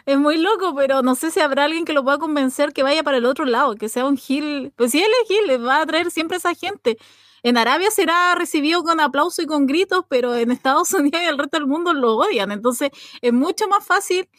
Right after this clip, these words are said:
creo que para él empezar en, en algo heel, que demuestre lo bueno, lo en serio que se toma la industria, y de ahí ir dando un giro natural.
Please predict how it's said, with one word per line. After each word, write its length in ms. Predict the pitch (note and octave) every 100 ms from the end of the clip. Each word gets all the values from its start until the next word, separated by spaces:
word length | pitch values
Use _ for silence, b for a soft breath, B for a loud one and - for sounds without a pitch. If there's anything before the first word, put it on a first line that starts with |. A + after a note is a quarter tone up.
| b b _
creo 180 | C4+ D4+
que 160 | E4+
para 200 | D#4 C#4
él 100 | D4
empezar 380 | E4 C#4 C4+ D4+
en, 420 | D#4 B3+ C4 B3 A3+
en 140 | B3 B3
algo 200 | D#4 E4+
heel, 440 | - C#4+ F#4+ G4 - _
que 120 | - B3
demuestre 420 | A#3+ D4+ - F#4
lo 120 | F4
bueno, 480 | D4 F#4+ D#4 D#4 D#4
lo 180 | A3+ A#3+
en 140 | A#3
serio 240 | C4 C4 D#4
que 80 | D#4
se 120 | C4+
toma 200 | C4+ D4+
la 80 | B3
industria, 600 | G#3 E4 - A#3+ B3+ - b b b -
y 120 | A#3+
de 80 | A#3+
ahí 240 | B3 D#4
ir 80 | F4
dando 260 | E4 F4 E4+
un 80 | D#4+
giro 240 | D#4+ F4
natural. 600 | D#4+ C4 G#3 B3 D#4+